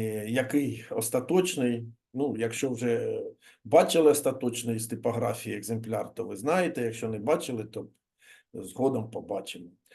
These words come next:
На цьому слайді я висвітлюю,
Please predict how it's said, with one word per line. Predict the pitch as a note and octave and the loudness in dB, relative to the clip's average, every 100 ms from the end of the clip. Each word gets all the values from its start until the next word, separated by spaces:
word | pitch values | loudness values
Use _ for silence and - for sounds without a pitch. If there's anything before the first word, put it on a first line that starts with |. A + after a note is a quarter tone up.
| - - _ _ _ _ _ _ _ | -20 -20 _ _ _ _ _ _ _
На | C3 | -4
цьому | C3+ C3+ C#3 | 0 0 0
слайді | - B2 A2 G2+ A2+ | -2 -4 -4 -4 -4
я | A2 G2+ | -4 -4
висвітлюю, | F#2 A2 - A#2 A2 G2+ G#2 F#2 F#2 | -6 -10 -8 -10 -10 -12 -10 -10 -10